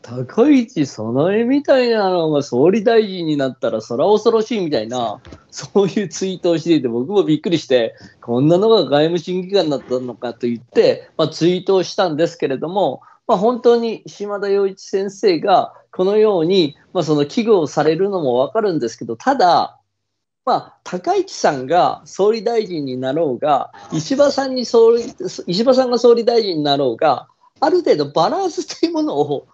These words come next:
取らないと、党っていうのはうまくまとまっていかないので、やはりその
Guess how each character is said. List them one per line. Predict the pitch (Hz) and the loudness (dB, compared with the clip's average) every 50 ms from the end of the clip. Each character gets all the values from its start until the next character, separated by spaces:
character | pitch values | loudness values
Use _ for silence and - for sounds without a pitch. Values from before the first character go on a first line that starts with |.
| _ _ _ | _ _ _
取 | - 202 233 | -4 -2 -2
ら | 262 277 | -2 -2
な | 254 175 131 | -4 -6 -6
い | 127 131 | -6 -6
と、 | - 151 139 127 - - - _ _ _ _ | -4 -4 -2 -4 -4 -8 -12 _ _ _ _
党 | - 349 349 339 | -4 -2 -2 -2
っ | - | -2
て | - | -2
い | 175 151 | -4 -2
う | |
の | 143 127 | -2 -4
は | - | -6
う | - 220 240 | -6 -4 -2
ま | 262 202 143 | -2 -2 -4
く | - - 147 147 123 123 - _ | -4 -4 -4 -4 -4 -6 -8 _
ま | 147 143 151 | -2 -2 -2
と | 151 240 226 | 0 -2 -2
ま | 226 233 | -2 -4
っ | 226 - | -6 -6
て | - 214 208 | -6 -6 -6
い | 190 | -2
か | - 233 233 | -2 -2 0
な | 240 233 | 0 -2
い | 202 147 | -2 -2
の | 117 95 | -4 -2
で、 | - 151 170 139 - - - _ _ _ _ | 0 2 2 2 2 -2 -6 _ _ _ _
や | - 214 | -2 0
は | 220 269 294 | 2 2 2
り | 190 175 135 | 2 2 0
そ | 139 - 143 | 0 -2 0
の | 147 147 135 127 - | 0 0 0 -2 -4